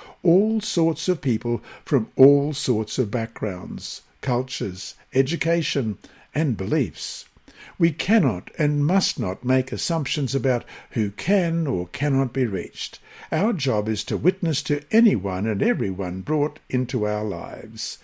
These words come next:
The Lord will do the rest. And so to finish today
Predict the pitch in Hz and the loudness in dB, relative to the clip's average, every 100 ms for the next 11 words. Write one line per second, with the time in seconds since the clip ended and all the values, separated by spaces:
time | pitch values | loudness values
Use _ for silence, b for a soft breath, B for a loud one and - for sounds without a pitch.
0 | B B B - 143 120 196 147 101 110 | B B B 2 4 4 2 2 0 2
1 | 120 120 95 127 104 87 101 90 90 85 | 2 2 2 0 0 -2 -4 -4 -6 -8
2 | - - - - B B B 170 156 165 | -10 -10 -14 -20 B B B 0 2 2
3 | 156 160 220 165 87 - 107 90 82 98 | 2 2 2 2 0 -4 -6 -6 -8 -10
4 | 120 | -16